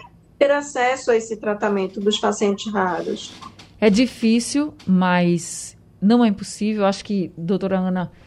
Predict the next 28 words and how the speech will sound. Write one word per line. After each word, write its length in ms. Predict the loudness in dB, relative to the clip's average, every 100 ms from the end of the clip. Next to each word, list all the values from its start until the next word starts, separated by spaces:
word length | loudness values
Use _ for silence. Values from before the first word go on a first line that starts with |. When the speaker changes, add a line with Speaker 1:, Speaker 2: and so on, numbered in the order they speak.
| -20 -20
Speaker 2:
falou 460 | -4 2 4 2 0 -14 _ -20 -20 -20 -20 _ 0
perfeitamente, 680 | 2 4 2 0 2 2 2
assim, 160 | 0 -2
a 40 |
gente 200 | -2 -4
precisa 420 | -2 -2 0 4 4
lutar. 540 | 4 -2 -4 -4 -10 -20 -20 -20 -20 -20 -20 -18 4
E 140 | 4
o 60 | 6
que 60 |
a 40 | 2
doutora 280 | 2 2
Ana 140 | 4 2
falou, 300 | 2 4 4
gente, 240 | 4 0
do 80 | 0
acesso 300 | 0 0 -2
à 40 |
saúde, 460 | -2 0 2 2 0
que 120 | 0
é 40 | 0
pra 160 | 0
todos, 360 | 0 2 2 2
está 240 | -2 -4
inclusive 500 | -2 -2 -2 -2 0
na 160 | 0 0
Constituição 580 | -2 -6 -6 -8 -6 -4
Federal. 520 | -2 0 -2 -4